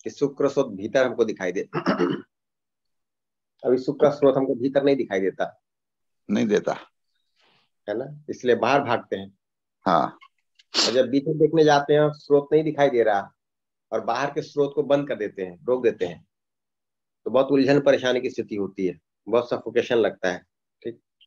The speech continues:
Speaker 1: फिर बाहर के स्रोत की ओर जाते हैं तो लगता है, "ये क्या हो गया? ये तो नया पीड़ा उत्पन्न हो रहा है, नई समस्या उत्पन्न हो रही है।"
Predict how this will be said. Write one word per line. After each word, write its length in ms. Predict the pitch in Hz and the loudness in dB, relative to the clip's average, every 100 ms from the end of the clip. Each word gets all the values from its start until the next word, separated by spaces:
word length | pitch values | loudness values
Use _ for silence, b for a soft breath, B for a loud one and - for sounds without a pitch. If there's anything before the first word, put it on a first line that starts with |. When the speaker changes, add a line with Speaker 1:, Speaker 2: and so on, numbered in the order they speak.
| _ _ | _ _
Speaker 1:
फिर 120 | - 113 | -4 2
बाहर 240 | 117 139 | 2 2
के 140 | 151 | 2
स्रोत 300 | 147 156 147 - | 0 2 2 2
की 60 | |
ओर 60 | 151 | 2
जाते 340 | 139 127 120 | 4 2 2
हैं 120 | 101 92 _ _ _ _ _ _ _ _ _ _ _ - | -2 -6 _ _ _ _ _ _ _ _ _ _ _ -4
तो 60 | |
लगता 240 | 117 113 131 | -2 0 0
है, 100 | 123 | -2
"ये 60 | |
क्या 200 | 107 135 | 0 4
हो 120 | 131 | 4
गया? 300 | 127 120 113 - | 4 2 0 -6
ये 80 | 101 | -12
तो 80 | |
नया 240 | 107 107 120 | -8 -4 -4
पीड़ा 300 | - 120 120 | -4 0 0
उत्पन्न 300 | 110 - 113 | -2 -4 -2
हो 120 | 107 | 0
रहा 120 | 104 | -2
है, 120 | 104 | -2
नई 140 | 104 113 | -4 -6
समस्या 380 | 123 113 - 113 | -4 -6 0 0
उत्पन्न 240 | 107 104 | 0 -2
हो 100 | 98 | -2
रही 140 | 95 95 | -2 -4
है।" 140 | 92 | -6